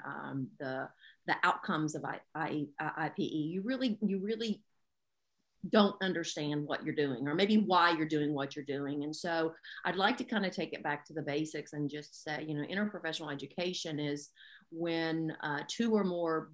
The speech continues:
disciplines come together and learn about,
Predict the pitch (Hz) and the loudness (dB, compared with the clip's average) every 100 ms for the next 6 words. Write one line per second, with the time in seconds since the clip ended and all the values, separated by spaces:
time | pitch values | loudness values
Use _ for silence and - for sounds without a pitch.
0 | - 175 160 - 185 139 98 87 - - | -6 -2 -2 -2 -6 -4 -8 -8 -10 -10
1 | - 156 165 156 156 143 147 151 120 92 | -4 -2 -2 -4 -4 0 0 0 -2 -6
2 | - _ _ - 170 156 147 147 151 151 | -8 _ _ -4 0 2 2 2 2 0
3 | - 147 139 147 147 147 | 0 -4 0 0 0 -2